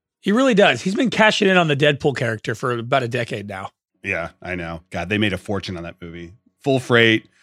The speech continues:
Speaker 2: Everybody got paid on that movie, so good for them.
Speaker 1: Yeah, it's great.
Speaker 2: Uh, the re-, the reason I mention it is because Apple made an interesting move today. They hired a head of marketing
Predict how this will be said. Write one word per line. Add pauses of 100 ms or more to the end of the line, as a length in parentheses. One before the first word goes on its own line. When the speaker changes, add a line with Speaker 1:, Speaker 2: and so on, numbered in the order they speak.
(240)
Speaker 2:
Everybody
got
paid
on
that
movie,
so
good
for
them.
Speaker 1:
Yeah,
it's
great.
Speaker 2:
Uh,
the
re-,
the
reason
I
mention
it (300)
is
because
Apple
made
an
interesting
move
today.
They
hired
a (220)
head
of
marketing